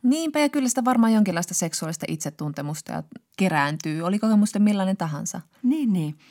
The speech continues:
Speaker 2: Mut yksi hauska näkökulma musta on tähän, että kun meillä on tää narratiivi, että neitsyyden voi menettää vaan kerran ja se menee yhdynnässä, niin se voi niinku ajatella myös vähän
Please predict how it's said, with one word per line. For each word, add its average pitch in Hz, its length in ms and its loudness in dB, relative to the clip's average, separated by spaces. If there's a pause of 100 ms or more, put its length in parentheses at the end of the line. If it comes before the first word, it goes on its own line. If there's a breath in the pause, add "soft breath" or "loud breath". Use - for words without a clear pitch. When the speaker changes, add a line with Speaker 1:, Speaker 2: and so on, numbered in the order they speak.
(480 loud breath)
Speaker 2:
Mut 214 140 -2
yksi 294 200 -6
hauska 185 260 -2
näkökulma 180 480 -2
musta 165 280 -4
on 160 80 -4
tähän, 175 260 -2
että 147 180 -6
kun 151 220 -6
meillä 156 220 -2
on 151 100 -2
tää 147 180 -2
narratiivi, 156 520 -2
että 156 140 -2
neitsyyden 165 420 -4
voi 160 100 -2
menettää 151 440 -4
vaan 147 160 -4
kerran 160 520 0 (580 loud breath)
ja 156 120 2
se 160 120 0
menee 160 200 2
yhdynnässä, 170 760 0 (680 loud breath)
niin 190 360 0 (180)
se 330 100 2
voi 311 120 2
niinku 320 140 2
ajatella 330 440 4
myös 160 260 0
vähän 175 240 0